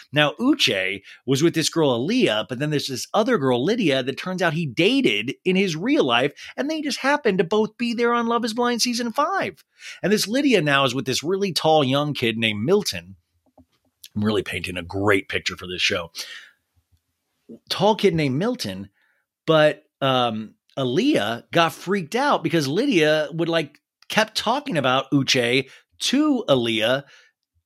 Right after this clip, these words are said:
in the pods and was like, "Well, I know this about him. I know he drives this. I know he likes this whiskey. I know this, this, this." And she got freaked out. She's like, "Why don't you just be with him then?"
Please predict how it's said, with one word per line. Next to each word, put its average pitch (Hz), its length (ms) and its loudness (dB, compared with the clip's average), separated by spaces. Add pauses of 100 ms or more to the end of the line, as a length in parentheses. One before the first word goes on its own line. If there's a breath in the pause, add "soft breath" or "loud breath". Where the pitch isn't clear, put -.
(200)
in 175 140 2
the 185 80 2
pods 233 640 -2
and 139 100 2
was 139 100 2
like, 120 200 0
"Well, 143 120 6
I 135 100 4
know 113 160 -4
this 143 200 -4
about 151 240 4
him. 143 100 0
I 110 60 0
know 101 140 -2
he 92 80 -4
drives 90 280 -8
this. 165 260 4
I 113 80 0
know 98 120 -6
he 95 100 -6
likes 90 200 -10
this 180 200 2
whiskey. 151 360 -2
I 104 60 -2
know 90 140 -8
this, 147 260 -2
this, 117 240 -4
this." 190 280 0 (320 loud breath)
And 131 100 -2
she 175 100 0
got 208 240 -2
freaked 185 260 0
out. 214 240 0
She's 131 140 0
like, 131 120 2
"Why 107 160 -2
don't 190 200 -2
you 220 100 0
just 349 220 2
be 107 120 -8
with 101 160 -10
him 98 140 -12
then?" 90 260 -10